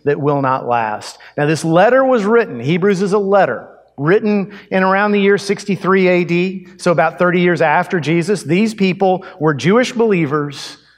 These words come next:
who'd never met Jesus themselves. They knew him by faith, but not by sight.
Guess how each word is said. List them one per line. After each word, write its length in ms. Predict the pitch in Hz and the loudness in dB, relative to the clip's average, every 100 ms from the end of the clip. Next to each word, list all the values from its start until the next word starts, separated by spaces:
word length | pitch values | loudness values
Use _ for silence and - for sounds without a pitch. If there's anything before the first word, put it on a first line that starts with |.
| _ | _
who'd 200 | _ 175 | _ -2
never 300 | 151 160 165 | 0 0 0
met 240 | 165 160 156 | 2 0 -2
Jesus 360 | 151 123 131 | -6 -6 -10
themselves. 760 | - 120 113 - - - - - _ _ _ _ _ | -10 -12 -8 -10 -10 -18 -20 -20 _ _ _ _ _
They 140 | 139 | -4
knew 180 | 139 165 | 0 0
him 180 | 175 180 | 2 2
by 160 | 170 | 0
faith, 560 | 160 - 147 131 127 - - _ | 0 -2 0 0 -4 -14 -20 _
but 140 | 151 | -4
not 240 | 135 117 | -4 -6
by 160 | 123 113 | -6 -8
sight. 560 | 110 - 101 101 _ | -8 -12 -12 -14 _